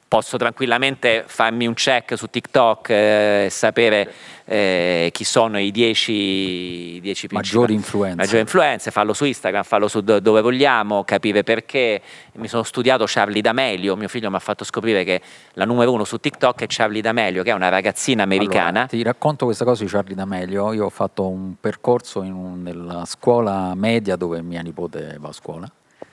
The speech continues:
Speaker 2: Insieme a Giacomo Nencioni io ho la luce contro e non vedo se è ancora da queste parti. Eh, abbiamo fatto un percorso insieme, eh, coinvolgendo le prime medie di tutta la scuola, eh, chiedendogli di smontare una storia e di rimontarla.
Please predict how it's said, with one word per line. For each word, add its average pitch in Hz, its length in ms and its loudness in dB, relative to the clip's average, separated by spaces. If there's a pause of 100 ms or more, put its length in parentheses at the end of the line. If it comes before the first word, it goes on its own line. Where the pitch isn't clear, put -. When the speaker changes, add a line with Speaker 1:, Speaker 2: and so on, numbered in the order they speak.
(200)
Speaker 2:
Insieme 98 280 -2
a 92 40 -4
Giacomo 101 300 -2
Nencioni 101 380 -4
io 110 140 0
ho 101 80 0
la 98 100 -2
luce 113 280 -4
contro 127 380 -2
e 92 60 0
non 95 160 -4
vedo 98 240 -2
se 90 160 -6
è - 20 -4
ancora 87 600 -6
da 85 100 -6
queste 113 260 -8
parti. 170 400 -4 (600)
Eh, 104 80 -4
abbiamo 92 760 -2
fatto 107 220 -2
un 107 60 -12
percorso - 360 -4
insieme, 98 340 -4 (220)
eh, 80 40 -10
coinvolgendo 85 1200 -6 (120)
le 82 180 -4
prime 101 380 -2
medie 87 600 -8 (480)
di - 140 -14
tutta - 260 -12
la 104 80 -4
scuola, 135 400 -4 (680)
eh, 90 960 -4
chiedendogli 101 520 -6
di 87 340 -10
smontare 104 520 -2
una 117 160 -6
storia 87 360 -8
e 78 60 -10
di 80 240 -10
rimontarla. 80 840 -10